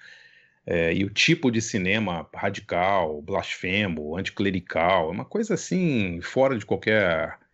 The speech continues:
né, um filme sem referências, né? As referências dele eram, eram, eram quadrinhos, basicamente, mas não eram referências cinematográficas.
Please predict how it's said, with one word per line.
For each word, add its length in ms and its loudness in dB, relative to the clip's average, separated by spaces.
né, 140 0
um 180 -2
filme 260 0
sem 160 2
referências, 800 0
né? 100 -2
As 120 -4
referências 420 -2
dele 160 2
eram, 300 0
eram, 580 -2
eram 160 0
quadrinhos, 580 -2
basicamente, 680 -2
mas 160 -10
não 80 -2
eram 120 2
referências 460 -4
cinematográficas. 840 -2